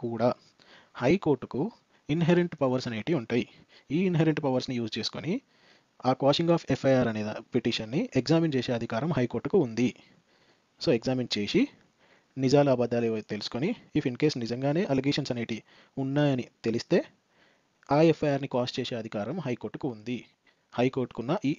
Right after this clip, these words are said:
ఇన్హెరెంట్ పవర్స్‌ని యూజ్ చేసుకొని ఎఫ్ఐఆర్ని క్వాష్ చేయొచ్చు. ఎప్పుడు? Even మ్యాజిస్ట్రేట్ గారి ముందట ఛార్జ్ షీట్ ఫైల్ అయినా కూడా, లోవర్ కోర్టులో మ్యాజిస్ట్రేట్ గారి ముందట ఛార్జ్ షీట్ ఫైల్ అయినా కూడా.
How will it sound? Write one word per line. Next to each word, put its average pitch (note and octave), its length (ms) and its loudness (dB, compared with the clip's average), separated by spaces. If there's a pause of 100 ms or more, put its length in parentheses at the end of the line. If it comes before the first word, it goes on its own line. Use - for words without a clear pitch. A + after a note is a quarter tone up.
ఇన్హెరెంట్ C#3+ 460 -2
పవర్స్‌ని - 800 -8
యూజ్ A2+ 200 -6
చేసుకొని G#2+ 320 -4 (880)
ఎఫ్ఐఆర్ని C3 420 4
క్వాష్ B2+ 220 0
చేయొచ్చు. A2+ 340 -2
ఎప్పుడు? D3 200 0 (180)
Even E3 200 4 (640)
మ్యాజిస్ట్రేట్ B2+ 420 0
గారి B2 140 0
ముందట B2 240 -2
ఛార్జ్ B2+ 200 6
షీట్ D3+ 180 0
ఫైల్ B2 240 2
అయినా A#2+ 180 -2 (140)
కూడా, A#2+ 200 -2 (240)
లోవర్ C3 220 2
కోర్టులో C3+ 280 -2
మ్యాజిస్ట్రేట్ B2+ 380 -2
గారి A#2 120 -8
ముందట A2 240 -10
ఛార్జ్ A#2+ 180 0
షీట్ E3+ 200 0
ఫైల్ B2 200 2
అయినా C#3 120 2 (100)
కూడా. A2+ 160 0